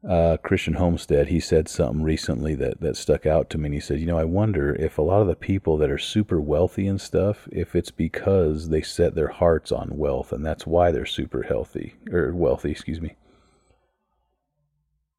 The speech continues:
You know, and it made me think, I thought, you know, I wonder how many members of the church have set their, and, and this, this could go for any religion, but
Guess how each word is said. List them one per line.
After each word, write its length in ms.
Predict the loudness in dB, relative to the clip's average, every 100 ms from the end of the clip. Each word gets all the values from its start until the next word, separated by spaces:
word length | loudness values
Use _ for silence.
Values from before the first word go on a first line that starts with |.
| -12
You 220 | 0 2
know, 40 |
and 160 | 4 4
it 140 | 2
made 180 | 2 2
me 100 | 2
think, 300 | 0 0 0
I 80 | -2
thought, 260 | -4 -4 -2
you 80 |
know, 220 | 0 2 2
I 60 |
wonder 200 | 4 2
how 220 | 2 2 2
many 160 | 4
members 400 | 4 2 2 -2
of 60 | -10
the 80 | -10
church 680 | -10 -6 2 2 2 -6 -4
have 200 | -4 -4
set 400 | 0 0 2 -2
their, 640 | -2 -2 -4 -8 -16 -20 _ _ -18 -2
and, 160 | 0
and 160 | 2 4
this, 100 | 4
this 200 | 2 0
could 160 | 0 0
go 100 | 0
for 160 | 0
any 120 | -2
religion, 520 | -2 -2 -2 -4 -6 -6
but 180 | -8